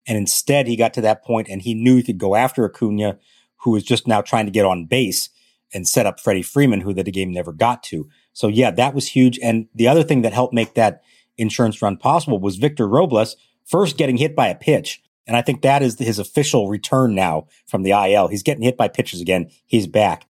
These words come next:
But then he stole second, and that put himself in position. A smart stolen base by Victor Robles at the right moment. We've killed him at times for getting thrown out in situations where it wasn't worth the risk. This one absolutely was.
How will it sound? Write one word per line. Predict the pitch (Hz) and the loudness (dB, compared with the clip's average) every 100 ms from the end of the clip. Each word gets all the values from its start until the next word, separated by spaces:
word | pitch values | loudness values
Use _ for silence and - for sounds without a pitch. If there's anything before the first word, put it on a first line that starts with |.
| _ - | _ -4
But | 127 | 0
then | 160 | 2
he | 151 | 0
stole | - 139 | 0 0
second, | - 220 220 98 - _ _ | 2 2 0 -6 -14 _ _
and | 123 120 | -2 2
that | 135 143 | 2 0
put | - 160 | 0 0
himself | 143 139 135 | 2 2 0
in | 135 | 0
position. | 120 175 147 117 | 0 0 0 0
A | 127 | 0
smart | - - 104 110 135 190 - _ _ - | 2 0 2 4 4 2 -4 _ _ -6
stolen | - - 127 156 170 | -4 2 4 4 2
base | 131 120 135 - _ _ | 2 2 0 -4 _ _
by | - 131 | 0 2
Victor | 107 110 143 | 2 0 0
Robles | 110 110 110 120 - | 2 2 4 0 0
at | 104 110 | -2 0
the | 131 | 0
right | 98 107 107 | 2 0 2
moment. | 127 165 95 82 | 2 2 0 -2
We've | 107 107 - - | -2 -2 -4 -8
killed | - 160 151 | -2 0 2
him | 131 | 2
at | 127 | 0
times | 120 104 107 117 - _ _ _ | 0 0 0 -4 -8 _ _ _
for | - 107 | -12 -2
getting | 107 113 104 | 0 0 -4
thrown | - 117 120 | -2 0 2
out | 113 110 - | 2 0 -2
in | 113 | -10
situations | - 113 - 113 113 107 87 | -6 -8 -4 -2 0 -4 -2
where | 104 | -2
it | 82 | -2
wasn't | 90 101 147 131 107 - | -4 2 2 2 -4 -6
worth | 98 107 - | -2 -2 -2
the | - | -6
risk. | 85 90 92 - _ _ - | -4 -2 -4 -6 _ _ -4
This | 101 147 - | 0 0 0
one | 117 117 117 | 0 0 -2
absolutely | - 127 - 110 107 95 95 | -2 -2 -2 -4 -4 -4 -6
was. | 92 131 113 104 - | 0 2 2 0 -6